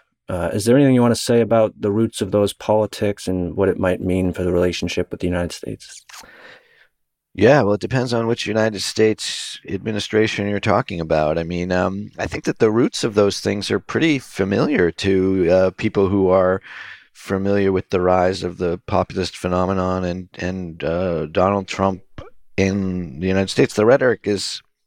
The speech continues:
Speaker 2: is very similar. It's all about um, sort of nativist working class grievances against immigrants, the international trading system, and their own elites. It's harking back to, um, previous greatness and saying that it's been,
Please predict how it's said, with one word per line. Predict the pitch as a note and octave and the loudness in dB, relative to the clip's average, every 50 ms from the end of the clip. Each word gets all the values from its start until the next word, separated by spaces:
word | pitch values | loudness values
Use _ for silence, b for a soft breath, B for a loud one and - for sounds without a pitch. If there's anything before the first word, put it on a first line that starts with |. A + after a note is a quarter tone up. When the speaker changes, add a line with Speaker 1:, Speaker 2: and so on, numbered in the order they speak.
| _ _ - | _ _ -8
Speaker 2:
is | G#2 G#2+ F2 | -6 -6 -6
very | D#2+ F2+ G#2 A2+ D3+ E3 B2+ A2+ A2 G#2 F2 | -4 -2 0 0 0 0 0 0 0 0 -2
similar. | - - - E3+ G3+ F#3+ - C#2+ D2 C2 | -4 -4 -2 -2 0 0 2 2 0 0
It's | - - - | -2 -2 0
all | D#2 E2+ F#2+ G#2 | 2 2 2 2
about | - E2+ F2 F2 F2+ F#2 E2+ - B B B B B B B B B B B _ - | 2 4 4 4 2 2 -2 -4 B B B B B B B B B B B _ -2
um, | F#2+ F#2 F2+ F2 E2+ F2 E2 D#2+ | 0 0 0 0 -2 -4 -8 -10
sort | D#2+ - F#2+ F2+ | -8 -6 -4 -4
of | E2+ D#2 | -4 -4
nativist | F2+ F#2 F2+ F2 E2+ F2+ F2+ F#2+ E2+ E2 F#2 F2 E2 - - - - - - _ | -4 -4 -2 0 0 2 2 2 2 4 2 2 2 0 -4 -10 -14 -16 -14 _
working | G#2+ F#2 F#2 - - F#2 F#2 F2 | -4 -4 -4 -4 -4 -6 -6 -6
class | - - F2 E2+ E2+ E2+ E2 - - - - - | -2 2 4 4 4 4 2 0 -4 -8 -12 -8
grievances | - F2+ F2 F2 E2 F2+ E2+ E2 - - E2+ E2 E2+ F2 E2+ E2 E2 - - | -4 -2 -2 -2 -2 -2 -6 -6 -6 -4 0 0 2 2 0 0 -2 -6 -8
against | C#2 - E2+ F2 F2 F2 F2 E2+ - - - B B B B B B B _ - | -6 -2 -2 0 0 -2 -2 -6 -8 -10 -10 B B B B B B B _ -4
immigrants, | A2 G2+ F#2+ F2+ F#2 F#2 F2+ F2 F2 - | -2 -2 -2 0 0 0 0 0 -2 -2
the | - F2+ | -2 -4
international | F2 - F2+ F2+ F2 E2+ F2 - - F2 E2 | -2 -2 0 0 0 0 0 -2 -4 -6 -6
trading | - - F#2+ F2 E2+ E2+ E2 | -2 0 2 2 2 0 -2
system, | - - - F#2 - - - E2+ E2+ | -4 -4 -4 -4 -4 -4 -4 -4 -4
and | F2 F2 E2+ | -2 -2 0
their | E2+ E2 E2 | 0 0 0
own | E2+ E2+ E2 E2 E2 E2 - | 0 0 -2 -4 -6 -6 -4
elites. | - E2 E2 E2+ E2 D2+ - - - - - - _ _ _ _ _ _ | -2 0 2 2 0 0 -2 -6 -6 -8 -8 -10 _ _ _ _ _ _
It's | E2+ E2 - | -2 -2 0
harking | - - E2+ D#2+ - - F2+ E2+ E2 | 0 0 0 2 0 -2 -4 0 2
back | F2+ F2 F2 F2 E2 - _ - | 4 4 4 4 2 -2 _ -10
to, | - - F#2+ F2+ F2+ F2 E2+ E2+ F#2 B B B B B B B B B B _ _ - | -6 -2 0 0 0 0 0 -2 -4 B B B B B B B B B B _ _ 0
um, | G2+ F#2+ F2+ F2+ F2+ F2+ F2+ E2+ - | 0 2 2 2 2 0 -2 -6 -8
previous | - - F#2+ F2+ E2+ F2 F2+ E2+ - - | -4 0 2 2 4 4 2 0 0 -2
greatness | - F#2 F2+ E2+ D#2+ - E2 E2+ E2 E2 - - - | -2 0 0 0 0 0 -2 -4 -4 -4 -4 -6 -8
and | E2 - | -8 -4
saying | - - E2 D#2+ D#2+ E2+ D#2+ | -2 0 0 0 0 -2 -2
that | D#2+ E2 | 0 0
it's | E2 - - - | -2 -2 -4 -8
been, | - - E2+ D#2+ D#2+ D#2+ D2+ | -6 -4 -4 -4 -4 -6 -10